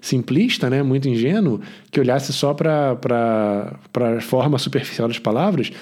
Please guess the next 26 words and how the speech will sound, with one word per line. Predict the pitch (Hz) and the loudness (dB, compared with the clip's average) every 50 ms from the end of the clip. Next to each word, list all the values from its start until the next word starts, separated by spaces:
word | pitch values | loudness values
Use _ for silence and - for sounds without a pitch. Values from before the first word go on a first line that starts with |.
| - - - _ | -20 -20 -4 _
não | 170 170 | 2 4
iria | 160 151 147 | 6 4 4
aprender | 143 151 151 147 139 147 | 4 4 2 4 4 4
nada. | 175 190 185 180 147 117 98 - - - - - - - - - - - | 4 4 4 4 2 0 -2 -4 -12 -20 -20 -20 -20 -20 -20 -20 -14 -4
Mas | - 127 131 | 0 2 2
a | 143 165 | 2 4
verdade | 165 165 143 135 135 151 185 220 208 156 123 117 | 2 2 2 2 0 2 2 2 2 2 0 0
é | 120 131 | 0 -2
que | 135 - 151 | -2 -2 -2
quando | 139 - 170 202 214 202 214 | 0 2 2 4 4 4 2
o | 208 190 175 | 2 2 2
modelo | 180 180 160 156 160 160 160 | 2 2 4 4 4 4 4
era | 156 156 160 | 4 4 2
treinado | 156 - 165 160 147 139 135 123 110 101 - - - - - - | 2 2 2 4 4 4 2 2 0 -2 -4 -6 -16 -20 -18 -4
pra | - - 131 127 | 0 2 4 4
uma | 156 208 226 208 | 4 4 4 4
dessas | 175 165 170 151 120 | 2 2 2 0 0
línguas, | 113 127 156 202 226 190 131 104 101 - - - - _ _ | 0 2 2 2 2 2 2 0 0 -4 -8 -12 -20 _ _
pra, | - 120 113 | -2 -2 0
por | 117 - 139 | 2 2 2
exemplo, | 139 120 127 131 123 113 123 | 4 4 4 2 2 0 -2
pra | - - 127 120 120 123 | -2 0 0 2 2 2
detectar | 120 123 120 135 131 - - - 127 | 0 0 0 0 -2 -2 -2 0 0
entidades, | 135 139 135 - 127 117 117 139 170 170 139 117 110 107 - - | 0 0 -2 -2 -2 0 0 2 2 2 0 0 -2 -4 -4 -4
né, | 117 110 113 117 | -4 -2 -2 -2
detectar | 107 107 104 117 120 110 - - 120 113 120 123 110 104 | -2 -4 -4 -4 -6 -8 -6 -4 -2 0 0 0 -2 -4